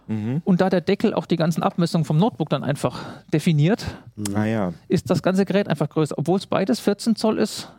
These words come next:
Speaker 2: und vom Innenleben sich auch jetzt nicht groß
Speaker 1: Das,
Speaker 2: unterscheidet.
Speaker 1: das sind auch beides aktuelle Geräte?
Speaker 2: Das sind beides aktuelle Geräte, die hatte ich vor ein paar Ausgaben getestet, so Anfang Dezember rum.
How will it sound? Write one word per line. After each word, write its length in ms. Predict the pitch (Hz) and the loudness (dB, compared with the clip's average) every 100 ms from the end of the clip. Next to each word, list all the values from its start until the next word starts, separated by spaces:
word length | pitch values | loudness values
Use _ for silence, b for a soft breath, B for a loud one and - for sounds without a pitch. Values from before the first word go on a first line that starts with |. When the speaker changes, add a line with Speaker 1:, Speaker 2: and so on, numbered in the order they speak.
| - | -10
Speaker 2:
und 140 | - 175 | -2 0
vom 140 | 170 | 2
Innenleben 340 | 196 208 202 196 | 4 4 6 4
sich 160 | 190 | 2
auch 140 | - 190 | 0 0
jetzt 100 | 196 | 0
nicht 160 | 196 | 0
groß 200 | - 185 | 0 -2
Speaker 1:
Das, 80 | - | 0
Speaker 2:
unterscheidet. 320 | 190 190 139 | 0 2 2
Speaker 1:
das 120 | 143 | 2
sind 260 | 165 160 139 | 2 -2 -4
auch 180 | 143 139 | -4 0
beides 360 | 151 170 170 | 0 0 -2
aktuelle 540 | - 156 - 147 139 131 | -2 -6 -2 0 0 0
Geräte? 320 | 127 123 - | 0 0 0
Speaker 2:
Das 100 | 185 | 0
sind 140 | 170 | 2
beides 180 | - 202 | 2 2
aktuelle 300 | 208 - 180 | 0 0 0
Geräte, 240 | 170 190 - | 2 0 2
die 140 | 175 | 2
hatte 160 | 180 208 | 2 0
ich 80 | - - | -4 -6
vor 200 | - 185 | -4 -2
ein 60 | 170 | 0
paar 160 | 190 190 | 0 0
Ausgaben 320 | 190 196 175 | 0 0 2
getestet, 440 | 165 208 208 226 | 2 0 0 -2
so 100 | - | 0
Anfang 280 | - 175 180 | 0 2 2
Dezember 380 | 165 - 202 240 | 2 2 2 2
rum. 260 | 247 262 | 2 0